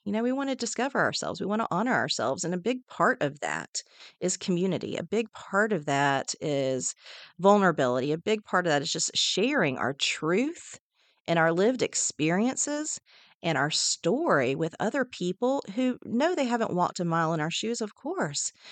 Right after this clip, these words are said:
but they have had all of those emotions. <laughs> They have been through very similar, you know, situations with regards to trauma with regards to their central nervous system, with regards to,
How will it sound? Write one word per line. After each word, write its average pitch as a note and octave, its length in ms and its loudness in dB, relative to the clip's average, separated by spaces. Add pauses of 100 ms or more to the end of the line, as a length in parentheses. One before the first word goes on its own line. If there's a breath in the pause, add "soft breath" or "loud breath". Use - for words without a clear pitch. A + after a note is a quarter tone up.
(160 loud breath)
but - 80 -8
they C#4 140 2
have E3+ 100 6
had D3+ 260 6 (120)
all D4 300 8
of F3 100 2
those C#3+ 220 2
emotions. C3+ 680 -2 (100)
<laughs> D4 80 -6 (580)
They A#3+ 180 6
have G3+ 460 0
been G#3+ 400 0 (280)
through F#3+ 640 2 (180)
very B3 580 0
similar, F3 840 0 (540)
you F#3 100 0
know, F3 240 2
situations - 1200 -2 (380)
with G#3 180 2
regards F3+ 500 6
to D#3+ 440 2 (380)
trauma D3 560 2
with E3 240 0
regards D3+ 420 2
to D#3+ 80 -2
their D#3 140 0
central - 380 -6
nervous G#2 360 -6
system, - 380 -6
with E3 240 -4
regards D#3 600 0
to, D3+ 540 2